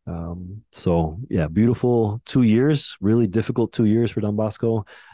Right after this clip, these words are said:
but really essential in his, in his vocational kind of journey, uh, really a maturing process there. And, uh, and this kind of setting in stone that this is now what he's going to do for the rest of his life.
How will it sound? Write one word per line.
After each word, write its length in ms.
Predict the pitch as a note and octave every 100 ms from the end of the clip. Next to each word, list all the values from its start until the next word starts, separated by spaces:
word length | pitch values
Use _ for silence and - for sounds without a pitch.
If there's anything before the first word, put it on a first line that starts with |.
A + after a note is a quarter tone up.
| _
but 140 | E2 E2+
really 240 | A2 A2
essential 500 | G2 G#2+ G#2 C3+ B2
in 60 | G2
his, 300 | F#2 E2 -
in 80 | F#2
his 100 | E2+
vocational 800 | F2 - A2+ A#2+ A2 G#2 G2+ - _ -
kind 180 | - G#2
of 80 | F2
journey, 460 | F#2+ A2 B2 C3 - _ -
uh, 120 | E2
really 300 | F2+ G#2 G#2
a 60 | F#2+
maturing 560 | F2+ - G2+ G#2 G#2
process 460 | - G2 G2 A2 -
there. 280 | G#2 A#2 A#2+ - - - _
And, 400 | F2 F2+ F2 E2+
uh, 420 | E2+ E2 D#2+ E2+ E2 _ _
and 180 | F2 F2+
this 100 | E2
kind 220 | G2 F#2+
of 380 | G2 E2+ D#2+ - - _ _ _ _
setting 380 | - A#2+ A2 G#2+
in 100 | G2
stone 440 | - G#2 A2+ B2
that 260 | F#2+ E2+ E2
this 260 | G#2+ -
is 260 | G#2+ G2+ F2+
now 280 | F#2 F#2 G2+
what 300 | F2 F#2 E2+
he's 180 | F#2
going 200 | F2 F#2
to 80 | E2+
do 240 | D#2 F2 G2
for 140 | F#2+
the 100 | F2
rest 220 | F2 -
of 60 | E2+
his 120 | D#2
life. 280 | D#2 D2+